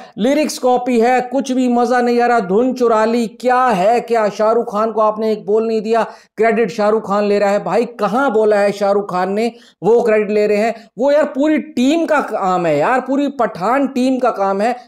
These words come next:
कहाँ बोला गया है कि शाहरुख खान क्रेडिट ले रहे हैं? बस ये है कि शाहरुख खान के नाम पर फिल्म बनाई गई है, उन्हीं के नाम पर ये बिजनेस करेगी।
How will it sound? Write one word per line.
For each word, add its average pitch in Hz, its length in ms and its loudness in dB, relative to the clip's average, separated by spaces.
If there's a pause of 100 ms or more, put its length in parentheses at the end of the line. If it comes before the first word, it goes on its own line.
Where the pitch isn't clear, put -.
(140)
कहाँ 277 320 2
बोला 247 280 4
गया 220 200 2
है 262 180 2 (280)
कि 214 100 2
शाहरुख 220 540 0
खान 208 300 0
क्रेडिट 190 440 -2
ले 180 140 2
रहे 180 100 -2
हैं? 165 80 -6
बस 233 220 0
ये 233 120 0
है 240 100 2
कि 240 120 -6
शाहरुख 208 480 -2
खान 208 220 0
के 220 140 0
नाम 190 200 -2
पर 190 160 -2
फिल्म 214 380 -2
बनाई 175 280 0
गई 190 180 0
है, 214 200 0 (280)
उन्हीं 269 260 2
के 254 100 2
नाम 202 260 0
पर 208 180 0
ये 226 120 2
बिजनेस 180 420 -2
करेगी। 208 460 -2